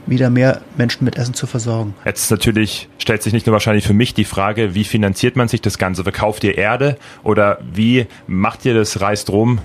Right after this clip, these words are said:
Speaker 2: und so weiter. Vielleicht könnt ihr dazu mal was sagen.
Speaker 1: Also mit Erde verkaufen haben wir tatsächlich mal angefangen,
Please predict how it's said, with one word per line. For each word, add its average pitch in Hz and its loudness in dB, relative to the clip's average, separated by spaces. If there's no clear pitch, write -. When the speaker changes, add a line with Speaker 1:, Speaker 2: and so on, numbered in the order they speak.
Speaker 2:
und 98 0
so - -2
weiter. 90 0
Vielleicht 98 -2
könnt 98 2
ihr 87 2
dazu 95 -2
mal 92 2
was 87 0
sagen. 85 -2
Speaker 1:
Also 135 0
mit - 0
Erde 180 2
verkaufen 147 0
haben 135 2
wir 131 0
tatsächlich 135 -2
mal 127 0
angefangen, 127 0